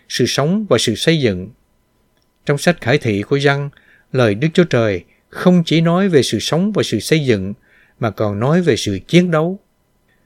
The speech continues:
Trước khi Đức Chúa Trời có được công trình xây dựng mà Ngài mong muốn, trước hết,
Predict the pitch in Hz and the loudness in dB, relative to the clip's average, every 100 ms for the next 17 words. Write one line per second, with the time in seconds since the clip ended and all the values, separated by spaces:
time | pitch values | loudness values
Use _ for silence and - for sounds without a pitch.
0 | _ _ - 196 180 175 160 185 202 165 | _ _ 2 2 6 6 6 2 0 2
1 | 123 107 - 160 180 139 101 - 156 147 | 2 2 0 0 2 2 0 -2 0 0
2 | 110 101 160 156 113 101 120 127 113 110 | 0 0 0 2 2 -2 -4 -4 -2 0
3 | 101 104 147 147 156 190 202 _ _ - | -2 -2 -2 0 0 -2 -6 _ _ -20
4 | _ - 190 180 185 | _ 0 2 4 2